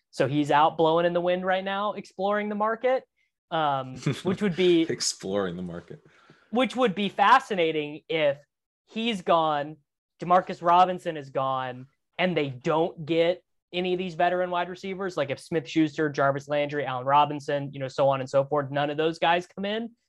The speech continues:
Speaker 1: What do they do? I mean, literally, what do they do?
Speaker 2: They have to, I mean, Crowder's available. Like, they
Speaker 1: Oh,
Speaker 2: have to get somebody.
Speaker 1: God, Jamison Crowder on the Chiefs would be so fucking depressing. I mean, that would be,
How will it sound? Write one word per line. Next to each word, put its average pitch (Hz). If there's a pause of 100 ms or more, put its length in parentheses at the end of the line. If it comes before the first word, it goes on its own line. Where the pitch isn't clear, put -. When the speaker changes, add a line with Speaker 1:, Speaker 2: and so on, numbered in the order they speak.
(160)
Speaker 1:
What 233
do 320
they 247
do? 214 (360)
I 190
mean, 208
literally, 240
what 185
do 226
they 208
do? 254 (800)
Speaker 2:
They 156
have 139
to, -
I 135
mean, 127
Crowder's 120
available. 117 (320)
Like, -
they 131
Speaker 1:
Oh, -
Speaker 2:
have 139
to 117
get 98
somebody. 101 (280)
Speaker 1:
God, 165
Jamison 226
Crowder 160
on 143
the 139
Chiefs 139
would 135
be 127
so 139
fucking 143
depressing. 185
I 185
mean, 190
that 190
would 170
be, 147